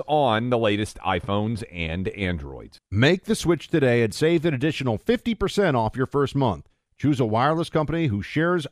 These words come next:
Speaker 2: our values, who supports our military and veterans, creates American jobs, and refuses to advertise on fake news networks. Go to puretalk dot com slash buck to switch today so you can actually afford that burger and fries.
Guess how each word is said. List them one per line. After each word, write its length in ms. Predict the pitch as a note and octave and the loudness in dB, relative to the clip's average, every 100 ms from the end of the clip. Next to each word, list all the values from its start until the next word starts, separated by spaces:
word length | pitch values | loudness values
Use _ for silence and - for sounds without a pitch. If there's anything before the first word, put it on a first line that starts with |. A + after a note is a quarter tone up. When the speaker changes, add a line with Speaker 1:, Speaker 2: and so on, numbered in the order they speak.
| - | -4
Speaker 2:
our 280 | C#3 E3+ | 0 0
values, 560 | E3+ C3+ A2+ G#2+ G#2+ A#2 | 0 2 2 0 -2 -2
who 100 | G#2+ | -4
supports 460 | - - D3 C#3+ - | -6 -4 0 0 -2
our 180 | G#2 F#2+ | -4 0
military 520 | C3 C#3+ C#3+ C#3+ A#2 | 0 0 0 0 0
and 140 | F#2 | 0
veterans, 400 | A2+ D#3 F#3 F#3+ | 0 2 0 -2
creates 420 | - A2+ C#3+ D#3 | -4 -2 0 0
American 460 | C3+ C3 B2+ A2+ G2 | 0 0 0 -2 -2
jobs, 480 | A#2 C#3 E3+ F3+ - _ _ | 0 2 0 -2 -8 _ _
and 160 | - A#2 | -2 0
refuses 520 | G#2 - F3 F#3 E3 | 0 0 0 0 -4
to 180 | - A2+ - | -4 -6 0
advertise 800 | F3+ G#3+ D3 G2+ G#2 G#2+ A2+ | 2 2 0 0 0 0 -2
on 180 | G#2+ F2+ | -4 -6
fake 420 | - _ F#3 D3 | -10 _ 2 4
news 260 | D#3 D3+ A#2 | 2 0 2
networks. 600 | C#3 C3+ E2+ D2+ _ _ _ G#2+ | 0 0 -6 -16 _ _ _ 2
Go 160 | F#3 | 4
to 80 | G3+ | 4
puretalk 640 | - F#3+ B3 - A3+ A3 | 4 4 4 4 4 4
dot 240 | - E3+ - | 4 2 4
com 240 | D#3+ D#3 | 2 2
slash 360 | D3 C#3+ C#3 B2+ | 2 2 2 0
buck 300 | G2 B2 - | 0 0 0
to 120 | A#2+ | -6
switch 420 | - D#3+ G#3+ - | -4 0 0 2
today 340 | G3+ D3 A#2+ A#2+ | 0 2 2 0
so 160 | - | -2
you 160 | C#3 D3 | -2 0
can 160 | C3 B2 | 0 0
actually 480 | E3+ G3+ - G3 F3+ E3 | -2 -2 -4 -6 -2 -4
afford 680 | D3+ - D4 C#4+ F#3+ E3 | -4 -4 -2 2 2 4
that 240 | E3+ G3 - | 2 2 0
burger 340 | D#3+ D#3 D#3 | 0 2 0
and 140 | E3+ | -2
fries. 500 | - F3+ C3 E2+ - | 0 2 2 0 -6